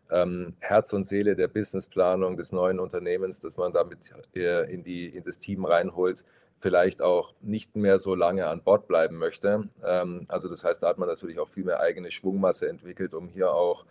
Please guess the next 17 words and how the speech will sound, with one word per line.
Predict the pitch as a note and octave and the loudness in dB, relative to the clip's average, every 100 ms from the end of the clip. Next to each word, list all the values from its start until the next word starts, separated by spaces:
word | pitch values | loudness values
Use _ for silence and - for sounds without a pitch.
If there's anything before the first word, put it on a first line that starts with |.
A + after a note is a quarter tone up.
| - - _ - | -20 -20 _ 2
ähm, | F2 F2 F2 | 2 4 0
bestimmte | F2+ - F#2+ F#2 F#2 | -6 -4 -4 0 -2
Stärken | E2+ F2 F2+ F#2 | 0 4 4 4
und | E2+ E2 | -4 -2
Schwächen | E2+ F2+ F2+ E2+ - _ - _ | 0 0 -2 -6 -10 _ -20 _
besser | F2+ F2+ F#2 E2+ D#2+ D#2 | 2 4 6 4 4 -4
abfedern | - - F#2 D#2+ | -4 -2 0 -2
zu | D#2 D#2+ | -4 -10
können. | E2+ D#2+ E2+ F#2+ G2 _ _ - _ - | -2 0 0 -8 -10 _ _ -20 _ 0
Ähm, | F#2+ F#2 F2+ | 4 4 2
aber | F2 F#2+ F#2 F#2 | 0 0 6 4
vom | - F2 | 4 -2
Grundsatz | G2+ G#2 G2+ A2 | -2 2 2 4
her | F#2 | 4
ist | - | 2
es | F2+ | -4
genau | - F2 E2+ F#2+ F#2+ | -4 2 8 8 6